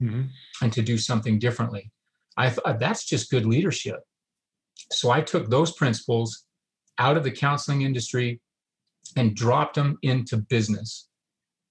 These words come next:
Speaker 2: And because it was the first of its kind study,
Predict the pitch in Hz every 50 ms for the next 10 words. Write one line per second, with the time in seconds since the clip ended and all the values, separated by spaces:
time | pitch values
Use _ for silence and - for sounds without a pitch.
0 | _ _ - - 113 110 110 113 113 110 110 110 110 - - - 113 117 110 -
1 | 139 117 147 160 117 104 120 113 - - 151 156 151 - - 147 160 160 - -
2 | - 151 139 131 127 117 - - - 131 120 113 113 127 147 156 -